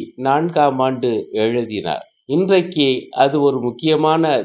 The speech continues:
தமிழ்நாட்டின் வரலாற்று ஆவணம். வெறும் எழுத்து மட்டுமல்ல, செயலில் இறங்கி இந்த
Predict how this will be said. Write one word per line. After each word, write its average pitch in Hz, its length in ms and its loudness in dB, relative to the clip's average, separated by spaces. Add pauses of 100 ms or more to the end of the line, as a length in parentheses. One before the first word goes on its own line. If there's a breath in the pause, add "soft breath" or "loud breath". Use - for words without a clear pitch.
தமிழ்நாட்டின் 143 880 0
வரலாற்று 135 760 2 (180)
ஆவணம். 143 520 0 (1300 soft breath)
வெறும் 208 360 4
எழுத்து 220 440 2
மட்டுமல்ல, 165 580 -4 (720)
செயலில் 196 540 4
இறங்கி 165 520 0 (720)
இந்த 165 180 0